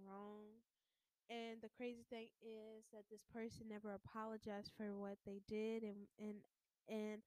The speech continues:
their actions. And, and I still continue to have the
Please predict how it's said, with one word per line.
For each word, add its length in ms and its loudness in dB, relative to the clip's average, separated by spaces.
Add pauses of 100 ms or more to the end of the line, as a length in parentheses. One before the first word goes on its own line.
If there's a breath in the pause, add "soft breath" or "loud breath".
(340 soft breath)
their 220 4
actions. 640 0 (800 soft breath)
And, 580 2 (2000)
and 160 8
I 120 6
still 360 6
continue 440 4
to 140 8
have 380 2
the 80 4